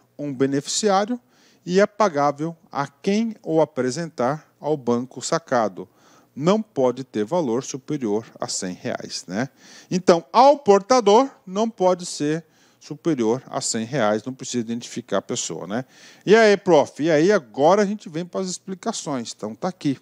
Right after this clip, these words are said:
vamos explicar o, o tipo de cheque e vamos explicar o endosso. Então, aqui é um cheque. Esse cheque aqui, tá?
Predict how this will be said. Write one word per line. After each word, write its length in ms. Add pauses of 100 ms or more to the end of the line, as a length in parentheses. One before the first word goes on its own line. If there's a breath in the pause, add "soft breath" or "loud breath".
vamos 140
explicar 440
o, 100 (300 soft breath)
o 80
tipo 380
de 80
cheque 420
e 40
vamos 180
explicar 420
o 140
endosso. 340
Então, 160
aqui 180
é 40
um 80
cheque. 440 (760 soft breath)
Esse 440
cheque 460
aqui, 340 (540)
tá? 240